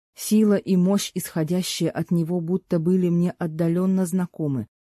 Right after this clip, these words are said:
но я точно видела его впервые. «Кто ты?» — задала я интересующий меня вопрос. «Меня зовут Юхас Миллер, и я твой двоюродный брат по отцу». В эту секунду я испытала огромный спектр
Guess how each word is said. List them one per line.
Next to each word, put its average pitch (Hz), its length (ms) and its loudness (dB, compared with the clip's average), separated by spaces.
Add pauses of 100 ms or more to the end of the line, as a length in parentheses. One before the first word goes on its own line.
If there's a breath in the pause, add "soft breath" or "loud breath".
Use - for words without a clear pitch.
(160)
но 175 140 0
я 170 160 0
точно 196 420 -2
видела 160 360 -2
его 143 260 -2
впервые. 127 640 -6 (760)
«Кто 233 340 0
ты?» — 120 300 -6 (420)
задала 151 480 -2
я 156 160 -2
интересующий 156 760 -4
меня 151 280 -4
вопрос. 143 520 -8 (520)
«Меня 247 340 8
зовут 208 380 0
Юхас 185 500 0
Миллер, 127 440 0 (220)
и 185 80 -2
я 170 340 0
твой 151 280 -2
двоюродный 147 580 -2
брат 143 320 -4
по 135 160 -6
отцу». 120 440 -10 (720)
В 160 160 -4
эту 151 240 -4
секунду 240 760 2
я 170 260 0
испытала 160 640 -2
огромный 175 640 0
спектр - 560 -4